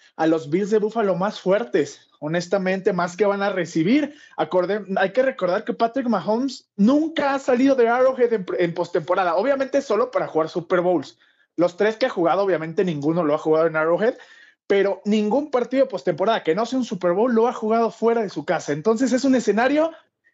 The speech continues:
que por más la experiencia que ya tiene Mahomes, por más el talento, por más las victorias,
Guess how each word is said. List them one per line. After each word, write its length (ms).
que 100
por 260
más 600
la 140
experiencia 500
que 120
ya 120
tiene 220
Mahomes, 440
por 180
más 240
el 160
talento, 480
por 160
más 160
las 160
victorias, 520